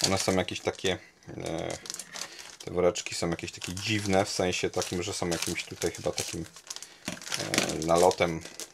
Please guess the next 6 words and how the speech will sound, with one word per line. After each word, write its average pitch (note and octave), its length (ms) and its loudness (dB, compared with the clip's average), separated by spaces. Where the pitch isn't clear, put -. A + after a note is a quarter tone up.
zrobione. G2+ 460 0
Wiadomo, G#2 320 4
model, A2+ 420 8
model G#2+ 280 4
przeleżał A#2 480 6
swoje. G2+ 480 6